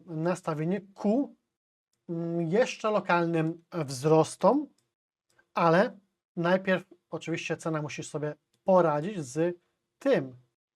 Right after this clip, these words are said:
niedźwiedzim fair value gap. Jak widzimy, nie radzi sobie z tym niedźwiedzim fair value gap. On trzyma cenę spadkowo, plus ta strefa z H cztery trzyma cenę.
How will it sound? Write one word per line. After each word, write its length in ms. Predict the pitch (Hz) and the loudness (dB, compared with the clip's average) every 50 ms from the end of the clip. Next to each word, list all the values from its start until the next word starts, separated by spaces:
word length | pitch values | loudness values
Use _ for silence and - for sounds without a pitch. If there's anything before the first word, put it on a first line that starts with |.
| _ _ _ _ _ _ - | _ _ _ _ _ _ -2
niedźwiedzim 680 | 165 180 185 160 147 156 170 175 165 143 143 151 143 | 0 0 0 0 0 2 2 2 2 2 0 -6 -4
fair 220 | 131 - 175 196 | -2 -2 -2 0
value 260 | 196 202 180 160 147 135 | 0 0 0 0 -2 -2
gap. 280 | 139 143 165 175 - _ _ | -4 -4 -4 -6 -8 _ _
Jak 200 | 202 190 180 160 | -6 -4 -4 -4
widzimy, 360 | 147 156 139 143 156 160 165 | -4 -6 -6 -4 -4 -2 -2
nie 240 | 165 170 175 175 170 | 0 2 2 2 2
radzi 320 | 170 196 214 208 170 151 135 | 2 2 0 -2 -4 -6 -10
sobie 240 | - - 131 139 | -12 -14 -14 -14
z 60 | 120 - | -14 -12
tym 160 | - 147 147 | -10 -8 -8
niedźwiedzim 420 | 147 143 131 135 143 131 143 139 | -8 -8 -10 -10 -10 -10 -10 -10
fair 160 | 127 - 139 | -10 -10 -10
value 200 | 131 139 139 139 | -8 -8 -8 -8
gap. 220 | 127 135 147 156 _ _ _ _ _ _ _ _ _ _ _ _ _ - | -8 -10 -10 -12 _ _ _ _ _ _ _ _ _ _ _ _ _ -2
On 200 | 165 160 180 196 | 0 0 0 0
trzyma 400 | 190 - - - 151 151 156 151 | -4 -6 -6 -4 -4 -4 -4 -4
cenę 360 | - - 143 143 143 147 151 - | -6 -6 -6 -6 -6 -8 -8 -12
spadkowo, 460 | - - - 160 - - 185 160 143 135 | -14 -12 -10 -10 -6 -4 -4 -4 -4 -6
plus 400 | 123 - 156 190 196 - - _ _ | -6 -4 -2 -2 -2 -6 -12 _ _
ta 200 | - 156 160 - - | -4 -4 -4 -4 -8
strefa 500 | 175 - - - 170 156 - - 170 160 | -14 -10 -6 -4 -4 -2 -2 -2 -2 -4
z 360 | 135 120 131 147 147 147 _ | -4 -4 -6 -6 -6 -6 _
H 140 | - - 170 | -12 -12 -12
cztery 540 | - - - - 151 143 135 156 180 214 - _ _ _ _ | -12 -10 -8 -8 -6 -4 -2 -4 -4 -4 -6 _ _ _ _
trzyma 540 | - - - - - 254 226 151 120 - _ _ _ _ _ _ _ _ _ _ _ _ _ _ - | -16 -14 -10 -8 -4 -4 -4 -4 -6 -8 _ _ _ _ _ _ _ _ _ _ _ _ _ _ -8
cenę. 260 | - 160 147 139 | -6 -6 -6 -6